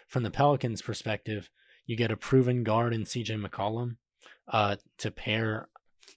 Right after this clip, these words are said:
I guess, with Zion Williamson if he ever reaches out to him and talks to him. Uh, you know, you, you can't really convince me that Zion's a great player to build your franchise around, but on paper,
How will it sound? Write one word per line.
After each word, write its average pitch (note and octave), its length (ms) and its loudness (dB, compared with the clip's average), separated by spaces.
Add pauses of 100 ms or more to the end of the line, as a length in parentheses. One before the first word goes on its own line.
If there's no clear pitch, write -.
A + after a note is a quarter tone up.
(580)
I - 180 -2
guess, - 680 -2 (580)
with C3 280 0 (160)
Zion C3+ 560 4
Williamson D3+ 380 0
if A#2+ 160 -8
he B2+ 100 -2
ever A#2+ 380 0
reaches B2 400 -2
out A#2 200 0
to C#3 140 -6
him C3 80 -4
and G#2 180 -8 (480)
talks - 320 -2
to D#3 180 4
him. D3+ 200 0 (400)
Uh, G#2+ 300 0 (2000)
you A#2 80 -6
know, G#2 220 -2
you, A#2+ 240 -4 (320)
you B2 80 -10
can't A#2 200 -2
really A2+ 160 -2
convince G#2 380 -6
me A2 80 -6
that G#2 140 -8
Zion's G#2 400 -2
a G#2+ 40 -8
great G#2+ 220 -4
player A2 220 -2
to G#2 60 -2
build G#2+ 260 0
your G2 80 -6
franchise G#2+ 500 -2
around, G2+ 320 -6 (260)
but A#2+ 300 0
on B2 200 -2
paper, G2 520 -4